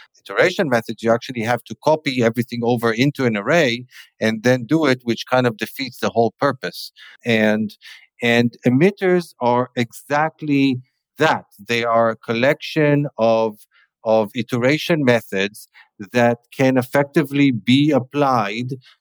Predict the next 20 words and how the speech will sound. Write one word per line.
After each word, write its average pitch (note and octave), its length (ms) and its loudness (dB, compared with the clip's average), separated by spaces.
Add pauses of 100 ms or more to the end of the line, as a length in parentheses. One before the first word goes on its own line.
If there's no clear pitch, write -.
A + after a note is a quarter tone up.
(120)
to C3+ 180 -6
anything C3+ 1000 2
that C3+ 300 2
has A2+ 600 -2
an D3+ 360 2 (200)
iterator C3 680 0
on G2+ 160 2
it. - 280 -12 (480)
Uh, A#2+ 240 2
and B2+ 220 -6
that's D#3+ 240 2
exactly D3+ 640 -4
what C3+ 240 0
I C3 80 -2
want. B2+ 360 0 (120)
That's D3+ 300 0
the E3 100 -2
thing E3 420 -2
that B2 140 2 (160)
will B2 280 2